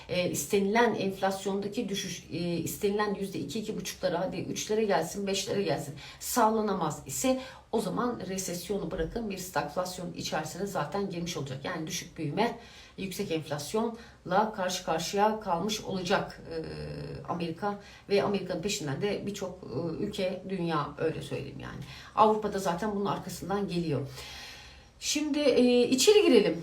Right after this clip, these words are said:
Ne dersiniz? İçeri girelim. İçeride bakalım neler oluyor. Dün Bakan Nebati'nin açıklaması. Çok enteresan arkadaşlar ya. E, Hazine ve Maliye Bakanı Nurettin Nebati, e, B D D K'nın biliyorsunuz Cuma günü yaptığı, işte kaç gündür bunu konuşuyoruz.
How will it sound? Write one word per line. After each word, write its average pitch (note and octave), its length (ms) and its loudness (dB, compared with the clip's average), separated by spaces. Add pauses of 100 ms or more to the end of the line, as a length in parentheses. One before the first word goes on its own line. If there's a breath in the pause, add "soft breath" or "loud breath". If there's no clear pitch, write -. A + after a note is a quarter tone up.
Ne A3+ 160 2
dersiniz? A3 440 4
İçeri G#3 500 2
girelim. G3 520 2
İçeride G3+ 440 2
bakalım G3 380 0
neler G3 220 2
oluyor. F3 440 4
Dün D#4+ 380 2
Bakan C#4 360 4
Nebati'nin C4 460 6
açıklaması. A3 600 0 (1080 loud breath)
Çok - 200 -6
enteresan F3+ 560 0
arkadaşlar D#3+ 600 -4
ya. D3+ 140 -6 (720 loud breath)
E, G3 120 4
Hazine A3 360 2
ve B3 60 6
Maliye A3+ 360 2
Bakanı G#3 280 0
Nurettin G#3+ 420 0
Nebati, G3+ 760 4
e, F#3+ 240 -2
B G3 180 4
D A3 120 4
D G#3+ 140 6
K'nın G#3 440 2
biliyorsunuz G3 520 -2
Cuma G#3+ 400 4
günü F#3+ 220 0
yaptığı, G3+ 500 2
işte F#3 240 -4
kaç G3 240 -4
gündür F#3 220 -6
bunu F#3 220 -6
konuşuyoruz. F3 640 0